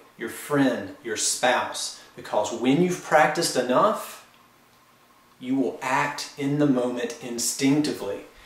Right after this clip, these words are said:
and be in a strong position. You'll have the upper hand.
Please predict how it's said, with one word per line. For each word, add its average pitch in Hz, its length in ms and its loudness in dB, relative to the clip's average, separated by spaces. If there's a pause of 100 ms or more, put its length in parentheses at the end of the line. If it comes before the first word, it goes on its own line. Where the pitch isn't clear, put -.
(140)
and 117 180 -8
be 127 240 4
in 120 80 -4
a 107 120 -8
strong 127 880 4 (420)
position. 131 540 0 (500)
You'll 143 400 4
have 120 240 -2
the 110 140 -6
upper 107 220 -8
hand. 107 440 -10